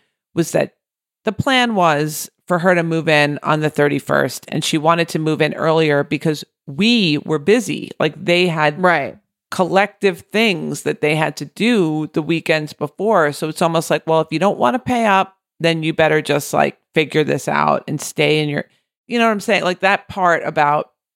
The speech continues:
Speaker 1: treating her like she's a tenant and, like, "It's not my
Speaker 2: Yeah.
Speaker 1: problem that you're busy the f-, two weeks leading up. Like, this is a deal.
Speaker 2: Yeah.
Speaker 1: We had a
Speaker 2: No, I get
Speaker 1: deal.
Speaker 2: that.
Speaker 1: You're not getting two free weeks." That's the part that is triggering, I think.
Speaker 2: And I think when she explained it to him, he d-, he did not wind up charging her, right?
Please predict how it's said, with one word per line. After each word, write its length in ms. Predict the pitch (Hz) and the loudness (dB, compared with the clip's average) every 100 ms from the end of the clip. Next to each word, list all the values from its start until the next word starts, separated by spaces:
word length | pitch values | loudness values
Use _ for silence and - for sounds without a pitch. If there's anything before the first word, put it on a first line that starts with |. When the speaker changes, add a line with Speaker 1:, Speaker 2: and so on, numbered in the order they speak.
| - | -12
Speaker 1:
treating 440 | - 220 214 196 | -2 0 2 0
her 220 | 175 175 | 0 0
like 260 | 160 156 151 | 2 0 0
she's 280 | - 165 151 | -2 -2 -2
a 80 | 143 | -6
tenant 640 | - 139 131 - - - _ _ _ _ _ _ _ - | -2 -2 -2 -8 -12 -20 _ _ _ _ _ _ _ -4
and, 160 | 170 156 | -2 -2
like, 180 | 160 | -2
"It's 140 | 185 - | -2 0
not 200 | 226 214 | 0 2
my 100 | 208 | 2
Speaker 2:
Yeah. 140 | 185 | 2
Speaker 1:
problem 380 | 190 180 160 156 | 2 0 -2 -2
that 160 | 151 - | -2 0
you're 140 | 165 | 0
busy 480 | 156 143 - - - - | 0 -2 -4 -8 -12 -10
the 60 | |
f-, 60 | - _ | -10 _
two 220 | - 170 | -4 -2
weeks 260 | 151 156 - | 0 -4 -2
leading 280 | - - - | -2 0 -4
up. 200 | - - - | -8 -8 -4
Like, 160 | 147 | -2
this 200 | - 170 | -2 -2
is 120 | 214 208 | 0 -2
a 60 | |
deal. 280 | 202 190 170 | -2 0 2
Speaker 2:
Yeah. 240 | 160 165 170 _ _ _ - | 2 0 -6 _ _ _ -4
Speaker 1:
We 140 | 170 | 0
had 180 | 185 170 | 0 2
a 40 | |
Speaker 2:
No, 60 | 349 | 2
I 60 | 392 | 4
get 80 | 302 | 4
Speaker 1:
deal. 100 | - | 2
Speaker 2:
that. 220 | 156 - | 0 -2
Speaker 1:
You're 100 | 180 | -2
not 240 | 190 170 | 0 0
getting 220 | 156 147 151 | -2 -4 -4
two 180 | 160 | -6
free 180 | - 120 | -4 -6
weeks." 420 | - - - - - _ _ _ - | -4 -6 -10 -16 -18 _ _ _ 0
That's 260 | 220 220 | 0 0
the 80 | - | -4
part 300 | 165 139 131 | -2 -2 -2
that 200 | 131 131 _ - | -6 -8 _ -10
is 160 | 147 | -8
triggering, 480 | - - - - - | -4 -4 -4 -6 -6
I 60 | - | -6
think. 280 | - - - | -8 -10 -2
Speaker 2:
And 100 | 262 | 0
I 60 | |
think 180 | 285 330 | 0 -2
when 120 | 339 | 0
she 160 | 285 269 | 2 0
explained 520 | 208 - 196 208 233 | 0 -4 0 0 2
it 120 | 190 | 0
to 100 | 170 | 2
him, 240 | 170 151 156 | 2 2 0
he 180 | 160 175 | 2 0
d-, 140 | - | 0
he 160 | 175 185 | -2 2
did 240 | 202 202 | 0 2
not 240 | 175 165 | 0 2
wind 220 | 143 160 147 | 0 0 -2
up 100 | 143 | -2
charging 460 | 175 147 156 - | 0 0 -2 -10
her, 280 | 151 - - | -12 -14 -14
right? 360 | - 156 143 160 | -6 -6 -4 -10